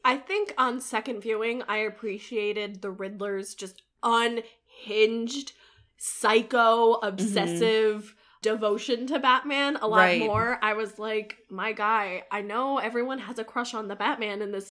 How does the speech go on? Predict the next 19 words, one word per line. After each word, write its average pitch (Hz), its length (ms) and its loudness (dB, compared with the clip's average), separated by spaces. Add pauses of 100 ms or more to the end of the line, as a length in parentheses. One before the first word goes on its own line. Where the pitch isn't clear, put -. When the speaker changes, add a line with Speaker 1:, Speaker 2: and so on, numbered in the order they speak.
(180)
Speaker 1:
The 262 140 8
Riddler 403 560 6
literally 262 460 6
thinks 208 360 -2
that 202 380 -4
the 214 140 -2
Batman 240 540 2
is 208 200 -4
his 202 200 -4
boyfriend. - 720 -14 (380)
Straight 214 500 0
up. 202 340 -6
Speaker 2:
Literally. 185 760 0 (220)
Speaker 1:
<laughs> - 320 -6
He's - 140 2
Speaker 2:
They 220 160 10
Speaker 1:
like, 220 100 10
Speaker 2:
are 214 160 10
besties 190 1300 0